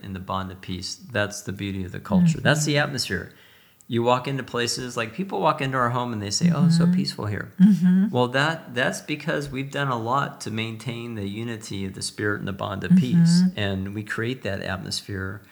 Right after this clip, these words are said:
Speaker 1: And so that's what you're really doing as a leader, is you're, you're carrying the peace of Jesus, which really transforms and changes situations. And you're walking in that place of humility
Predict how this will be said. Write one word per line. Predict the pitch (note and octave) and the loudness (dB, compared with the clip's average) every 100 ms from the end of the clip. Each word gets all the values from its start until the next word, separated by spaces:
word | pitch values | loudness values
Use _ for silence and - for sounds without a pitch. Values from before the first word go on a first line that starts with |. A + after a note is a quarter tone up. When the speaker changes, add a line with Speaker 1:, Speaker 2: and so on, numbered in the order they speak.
| - - _ _ _ - | -20 -20 _ _ _ -6
Speaker 1:
And | A2 A2+ | -2 -2
so | - A2+ A2 | -2 -2 -2
that's | C3 C#3 - | -4 -6 -8
what | C#3 - | -8 -6
you're | A#2 A2+ | -6 -6
really | A#2 A#2 | -4 -6
doing | A2+ A#2 A2 | -4 -6 -6
as | G2 | -8
a | |
leader, | G2+ G#2+ A#2+ G2 F#2+ F#2+ | -8 -8 -6 -6 -8 -8
is | G2+ G2 | -8 -6
you're, | G#2+ G#2+ - | -4 -4 -6
you're | A2 G#2+ | -8 -8
carrying | - - B2 C3+ C#3 A#2 | -8 -6 -4 -4 -6 -10
the | |
peace | - - A#2 A#2+ | -10 -8 -6 -8
of | A2 | -10
Jesus, | G#2 G2+ G2+ G2 - | -10 -10 -10 -12 -12
which | G#2+ - | -12 -8
really | A2 G#2 G#2 | -6 -6 -8
transforms | G2+ G#2+ G#2 G#2+ - G#2 G2+ G2+ G2+ | -10 -10 -8 -10 -10 -8 -8 -8 -12
and | G2 | -10
changes | G#2+ G#2 G#2 G2+ G#2 | -10 -10 -10 -12 -10
situations. | - A2 - G2 G2+ G#2 G2+ - - - - _ _ _ | -10 -10 -10 -8 -8 -10 -12 -12 -14 -20 -20 _ _ _
And | - G#2 | -6 -4
you're | G#2 G2+ | -4 -6
walking | G2+ G#2 G#2+ G#2+ | -2 -2 -4 -8
in | G2+ G2+ | -8 -8
that | F#2+ - | -10 -10
place | G#2 - | -8 -8
of | G2+ G#2 | -10 -10
humility | G#2 G2 F#2+ F#2+ F#2+ G2 | -10 -10 -8 -8 -10 -12